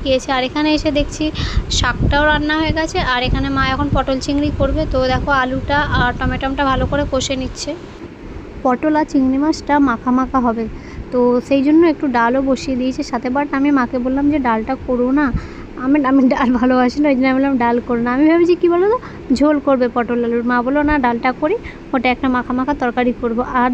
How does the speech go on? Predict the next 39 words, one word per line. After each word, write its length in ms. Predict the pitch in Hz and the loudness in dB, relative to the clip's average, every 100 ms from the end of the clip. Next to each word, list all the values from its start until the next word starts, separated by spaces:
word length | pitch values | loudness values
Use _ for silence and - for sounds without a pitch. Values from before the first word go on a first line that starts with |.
| 233 | 0
ঝোল 200 | 294 320 | 2 4
হলে 140 | 339 330 | 4 2
কী 40 | 330 | 2
বলো 120 | 349 370 | 2 2
তো, 40 | 320 | 0
অতটা 360 | 262 - 294 311 - | -4 -4 -8 -8 -4
টেস্ট 280 | 294 302 - - | -2 -2 -6 -4
হয় 200 | 277 311 285 | 0 2 2
না, 40 | 247 | 0
আমার 160 | 254 269 | 0 0
যতদূর 320 | 269 269 285 277 | 0 0 0 2
মনে 120 | 262 247 | 0 0
হয় 100 | 247 - - - - | -2 -8 -14 -8 -2
মাখা 160 | 254 277 | 0 2
মাখাটা 220 | 277 285 294 | 2 2 2
করলে 120 | 320 320 | 2 2
একটু 120 | 349 320 | 0 0
টেস্টটা 320 | 254 - 302 240 | 0 0 -2 0
বেশি 220 | 233 - 254 | -2 0 0
হয়। 120 | 240 233 - - - - | -2 -6 -14 -12 -12 -8
তো 60 | - 302 | -2 2
যাই 120 | 285 | 4
হোক 100 | 311 302 | 2 2
আমি 120 | 262 262 | 0 2
যেটা 200 | 269 277 277 269 | 0 0 2 2
মিক্সির 280 | 254 - 262 | 0 -2 -2
মধ্যে 160 | 262 277 285 | 0 0 0
পেঁয়াজ 260 | 254 247 - | 0 -2 -2
টিয়াজ 220 | 269 269 262 | -2 -2 -2
কেটে 180 | 262 277 | -2 0
রেখেছিলাম 380 | 285 294 294 311 320 - - - | 0 -2 -2 -6 -6 -10 -10 -8
সেটা 220 | 247 226 247 240 | -6 -2 -2 -2
মা 80 | 240 247 | -2 0
ভালো 140 | 277 302 | 0 -2
মতন 180 | 302 302 | -2 -2
এখন 120 | 302 320 - - - - - 269 | 0 0 -2 -10 -14 -10 -2 0
মিক্সিং 300 | 254 - 311 302 | 0 2 2 2
করে 140 | 294 294 | 2 2
নিচ্ছে। 240 | 285 - | 0 -2